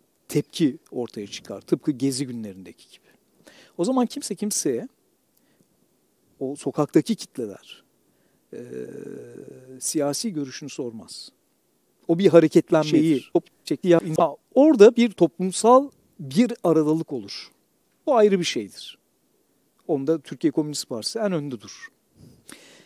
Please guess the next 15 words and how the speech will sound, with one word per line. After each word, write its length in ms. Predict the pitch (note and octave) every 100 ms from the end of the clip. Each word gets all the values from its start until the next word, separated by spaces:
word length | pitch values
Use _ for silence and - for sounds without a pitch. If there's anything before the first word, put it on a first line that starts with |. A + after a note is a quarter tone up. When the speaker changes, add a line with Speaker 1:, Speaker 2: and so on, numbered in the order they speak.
| _ _ _ _ _ -
Speaker 1:
Ee, 300 | E3 D3+ D#3
sorunuzda 560 | - E3+ G#3 G#3 B3
bir 200 | A3 A3+ - _ _ _ _ _ _
boyut 340 | D#3+ E3 E3 -
daha 220 | F3 E3
vardı. 380 | A2 F#2+ - A3+ _ _ _ _ -
Ee, 360 | A2+ A#2 A#2+ A2+ A2+ - A#2 A2 A2+ A2 A2+ F#2 _
o 160 | C#3+ C#3
da 260 | D#3+ F3 - _ _ _ _ _ _ _ _ _ _
toplumun 440 | D3+ C3+ D#3+ F3 D#3
bilinçlenmesi, 720 | D3 D3 - C#3+ C#3+ C3+ B2+
halkın 360 | B2 - D3
bilinçlenmesi, 840 | B2+ C3 - C#3+ B2+ B2+ A#2+ C3 A2+ _ _ _ -
e, 60 | B2+ C3+ A#2+ C3 - - A2 D#2 G#3
meselesi. 600 | A#2 G#2 G#2+ F#2 - F#3+